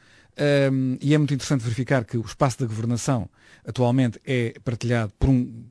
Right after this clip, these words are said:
um partido que governa, mas por dois partidos ou três partidos que o apoiam, mas nós precisamos de ter no espaço da governação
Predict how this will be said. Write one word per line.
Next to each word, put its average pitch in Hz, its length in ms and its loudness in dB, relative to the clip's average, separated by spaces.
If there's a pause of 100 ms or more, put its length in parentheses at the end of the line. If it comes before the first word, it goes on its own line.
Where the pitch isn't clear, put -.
um 113 100 -10
partido 156 300 4
que - 100 -18
governa, 117 580 2
mas 123 200 -2
por - 200 -4
dois 151 160 4
partidos 135 420 0
ou 110 80 -4
três 127 140 -4
partidos 120 340 -2
que - 80 -4
o 120 80 2
apoiam, 104 440 -4 (580)
mas 143 140 0
nós 185 160 0
precisamos 143 480 0
de 127 100 0
ter 113 340 2 (380)
no 131 140 4
espaço - 400 2
da 143 60 2
governação 113 760 -2